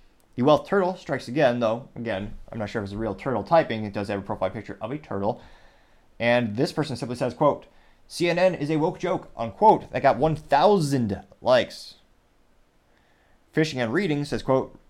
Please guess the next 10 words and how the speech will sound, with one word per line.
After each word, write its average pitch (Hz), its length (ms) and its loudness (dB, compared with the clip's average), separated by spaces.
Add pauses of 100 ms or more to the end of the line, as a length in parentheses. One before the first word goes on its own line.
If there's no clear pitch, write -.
(120)
"Right 127 180 2
decision. 190 400 0
R 135 180 2
N 131 60 -6
C 127 160 -6
chairwoman 147 720 0 (280)
Ronna 127 300 4
McDaniel 139 480 2
should 104 160 -4
fire, 135 480 2